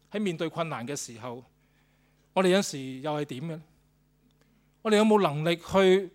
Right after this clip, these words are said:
逃避，甚至乎去抵擋？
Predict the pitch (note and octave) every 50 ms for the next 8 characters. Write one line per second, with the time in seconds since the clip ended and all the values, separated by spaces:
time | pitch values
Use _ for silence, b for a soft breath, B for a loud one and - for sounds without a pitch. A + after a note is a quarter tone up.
0 | _ _ - - C#3 A2+ A2+ B2+ - D#3+ D3+ D3 D3 D3 - - _ _ _ _
1 | _ _ - - F3 D#3 E3+ D3+ F3+ F3 D3 C#3+ C3 A#2+ C3+ D3+ - A2 G2+ C#3
2 | E3 D#3+ A#2 G2 A2+ B2+